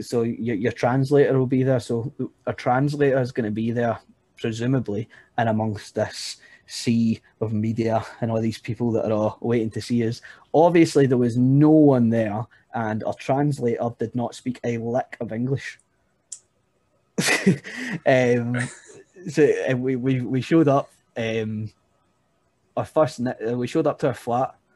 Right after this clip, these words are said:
Um, you've got me started on O W E, so you're like, be ready. This, this, this might need to be a two-part on this. <laughs> Like,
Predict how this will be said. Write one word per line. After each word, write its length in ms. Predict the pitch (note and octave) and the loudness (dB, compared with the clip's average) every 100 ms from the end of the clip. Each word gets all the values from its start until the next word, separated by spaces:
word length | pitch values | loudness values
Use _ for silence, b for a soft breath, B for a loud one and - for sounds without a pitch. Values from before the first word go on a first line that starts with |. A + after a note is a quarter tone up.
| _ _ _ _ _ _ _ _ | _ _ _ _ _ _ _ _
Um, 420 | - A2 A2 G#2+ A2 | -6 -2 -2 -4 -8
you've 100 | A#2 | -4
got 120 | D3 | -4
me 60 | B2 | -4
started 360 | - B2+ B2+ | -4 -4 -2
on 140 | B2+ B2+ | -4 -2
O 80 | B2+ | -2
W 360 | B2+ B2+ A#2+ | -2 -2 -4
E, 40 | A#2+ | -4
so 120 | A#2 | -4
you're 180 | A2+ G#2 | -4 -4
like, 300 | G#2+ G#2 - _ | -4 -6 -10 _
be 140 | B2 | -6
ready. 140 | A#2+ B2+ | -4 -2
This, 220 | A#2+ A2+ | -4 -6
this, 240 | B2 A#2 | -6 -8
this 240 | - B2+ - | -6 -8 -6
might 140 | B2+ | -4
need 80 | A#2+ | -4
to 40 | |
be 100 | A2 | -4
a 60 | G#2 | -6
two-part 480 | - A#2+ - A#2 B2 | -6 -8 -4 -2 0
on 140 | C3+ | 0
this. 360 | C3+ - - - | -2 -2 0 4
<laughs> 0 | |
Like, 540 | B3 D#3+ C#3 - - | 6 4 0 -4 -4